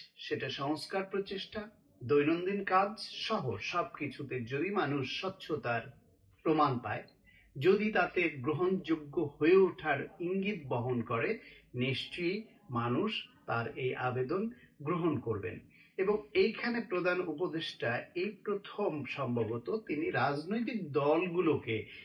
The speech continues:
একটি বিশেষ কারণে, আহ, ধন্যবাদ জানিয়েছেন। তিনি রাজনৈতিক দল, দলগুলোর নেতাদের ধন্যবাদ জানিয়ে বলেছেন, "ফ্যাসিবাদী শক্তি ভয় দেখিয়েছিল, তারা ক্ষমতা ছাড়লে দেশ লাখ লাখ, দেশে লাখ লাখ লোক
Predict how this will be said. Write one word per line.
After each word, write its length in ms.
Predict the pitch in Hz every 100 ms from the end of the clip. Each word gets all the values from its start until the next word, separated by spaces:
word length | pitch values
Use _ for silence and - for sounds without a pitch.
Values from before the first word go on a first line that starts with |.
| -
একটি 200 | - 147
বিশেষ 580 | 156 120 160 - 196 -
কারণে, 640 | - 151 151 147 131 196 240 - - - -
আহ, 800 | 135 127 123 120 117 113 - 156
ধন্যবাদ 560 | 143 175 170 135 117 104
জানিয়েছেন। 640 | 113 104 104 - 117 110 - - - -
তিনি 200 | 165 180
রাজনৈতিক 640 | 160 160 156 196 202 185
দল, 480 | 151 160 185 196 196 180 196 190 170
দলগুলোর 880 | 165 165 175 156 165 180 185 180
নেতাদের 460 | 170 151 170 165 175
ধন্যবাদ 460 | 139 151 165 160 147
জানিয়ে 280 | 160 160
বলেছেন, 500 | 151 151 147 233 254
"ফ্যাসিবাদী 680 | - - 220 - 165 151 135
শক্তি 320 | 120 147 -
ভয় 300 | 139 110 135
দেখিয়েছিল, 680 | 147 151 - 190 196 208 196 220 - - - -
তারা 200 | 208 147
ক্ষমতা 540 | - - 170 196 226
ছাড়লে 500 | - - 180 180 202
দেশ 480 | 220 143 160 202 -
লাখ 420 | 131 120 131 - 165
লাখ, 280 | 165 160
দেশে 360 | 143 139 143 214
লাখ 280 | 180 - -
লাখ 220 | 143 131
লোক 300 | 135 135 -